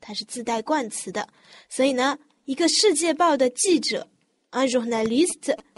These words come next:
du Monde，de和le还是要缩合成du。嗯，这个德玛呢也是比较糊涂啦，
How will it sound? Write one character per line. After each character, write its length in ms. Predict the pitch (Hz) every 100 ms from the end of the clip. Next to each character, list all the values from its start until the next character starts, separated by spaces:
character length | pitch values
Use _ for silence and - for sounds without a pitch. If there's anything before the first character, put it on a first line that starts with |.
| - -
du 380 | 208 247 339 349
Monde，de 1200 | 269 220 202 170 - - _ _ _ 226 254 254
和 340 | - - 220
le 380 | 220 226 254 254 -
还 240 | - 196
是 160 | 202 214
要 60 |
缩 200 | 214 285
合 180 | 302 247
成 320 | 233 214 196 190
du。 200 | 240 - _ _ _ _
嗯， 260 | 240 226 - _ _
这 80 | -
个 100 | -
德 180 | - 247
玛 160 | 254
呢 180 | 220 233
也 100 | 208
是 160 | - 220
比 80 | 214
较 160 | 214
糊 200 | 214 220
涂 180 | 220 277
啦， 160 | 247